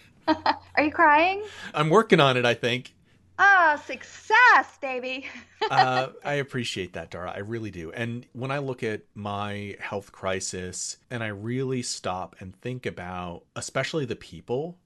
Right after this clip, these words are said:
Speaker 2: that it has
Speaker 1: Yeah.
Speaker 2: brought into my life, even starting from the very first day, there's somebody I'm very thankful for. Her name is Nicole, and she really has been my guardian angel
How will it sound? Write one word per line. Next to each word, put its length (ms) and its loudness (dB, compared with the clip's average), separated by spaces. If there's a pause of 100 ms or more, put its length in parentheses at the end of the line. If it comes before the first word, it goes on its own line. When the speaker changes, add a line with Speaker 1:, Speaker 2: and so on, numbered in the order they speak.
(200)
Speaker 2:
that 240 -2
it 100 -8
has 140 -6
Speaker 1:
Yeah. 60 -14
Speaker 2:
brought 200 -4
into 220 -12
my 100 -8
life, 400 -10 (120)
even 380 -4
starting 520 -4
from 160 -8
the 80 -6
very 340 -4
first 640 -8 (260)
day, 640 -2
there's 300 -8
somebody 320 -8
I'm 200 -10
very 300 -10
thankful 400 -8
for. 220 -12
Her 160 -12
name 180 -8
is 140 -10
Nicole, 720 -2
and 540 -4
she 560 -6
really 480 -10 (100)
has 400 -2
been 240 -6
my 160 -6
guardian 480 -6
angel 760 -6